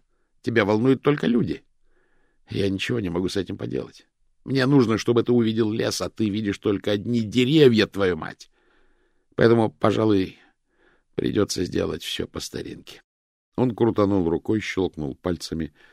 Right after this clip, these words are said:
и в кратком выбросе жидкого мрака появился револьвер.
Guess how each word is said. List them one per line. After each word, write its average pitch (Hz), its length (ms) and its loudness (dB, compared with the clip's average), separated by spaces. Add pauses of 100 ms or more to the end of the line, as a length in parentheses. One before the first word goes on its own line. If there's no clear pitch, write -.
(340)
и 113 140 0
в - 80 -8
кратком 110 500 0
выбросе 85 540 -2
жидкого 78 540 -4
мрака 85 340 -6
появился 71 580 -6
револьвер. 67 680 -10